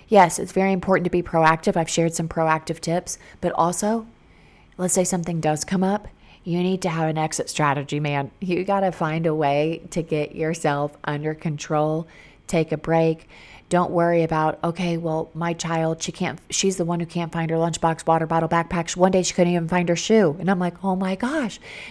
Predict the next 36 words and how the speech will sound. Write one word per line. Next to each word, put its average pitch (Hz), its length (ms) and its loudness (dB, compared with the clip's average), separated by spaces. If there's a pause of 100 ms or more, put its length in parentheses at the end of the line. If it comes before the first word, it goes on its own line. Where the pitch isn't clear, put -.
And 185 80 -2
I 190 60 2
got 202 160 -2
to 214 80 -6
thinking, 233 320 -2 (400)
these 311 240 0
people 190 320 -4
that 190 160 2
work 240 280 0
here 214 180 0
are 202 40 0
probably 202 260 0
thinking, 196 340 -2 (400)
"Mackenzie, 302 420 -2
how 277 300 0
can 349 240 -4
you 254 220 -2
organize 226 640 4
and 196 200 -2
lead 214 320 -2 (380)
the 190 140 0
school 226 500 2
and 165 140 -2
blah, 220 180 0
blah, 233 100 0
blah, 214 200 2
blah, 196 320 0 (400)
and 185 320 0
yet 196 280 0
your 190 140 -4
kid 214 320 -2
can't 202 300 -4
even, 185 360 -4
like, 180 240 -6
find 185 360 -4
her 175 340 -2